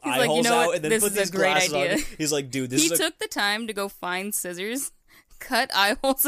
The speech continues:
Speaker 1: out.
Speaker 2: No, dude, he took the time to find a sheet, find scissors, cut the eye holes out, and then
Speaker 1: Exactly.
Speaker 2: put glasses on top of the eye holes.
Speaker 1: Yeah.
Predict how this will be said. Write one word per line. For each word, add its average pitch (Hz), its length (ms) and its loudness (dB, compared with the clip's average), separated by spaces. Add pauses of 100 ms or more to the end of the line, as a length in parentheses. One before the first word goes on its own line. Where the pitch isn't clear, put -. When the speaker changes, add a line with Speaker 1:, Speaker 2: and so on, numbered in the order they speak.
(120)
Speaker 1:
out. - 140 -2
Speaker 2:
No, 180 280 0
dude, 147 240 -6
he 120 60 -4
took 220 160 -6
the 175 80 -8
time 160 240 -8
to 131 80 -8
find 143 320 -6
a 127 60 -6
sheet, 127 500 -6
find 131 360 -6
scissors, 123 420 2
cut 139 220 -2
the 135 80 0
eye 123 160 0
holes 123 200 0
out, 113 140 2
and 233 60 -2
then 208 160 6
Speaker 1:
Exactly. 156 240 0
Speaker 2:
put 139 40 -4
glasses 127 500 -2
on 120 220 -6
top 120 280 -2
of 123 100 -6
the 110 80 -2
eye 104 280 -4
holes. 104 200 -4
Speaker 1:
Yeah. 190 200 2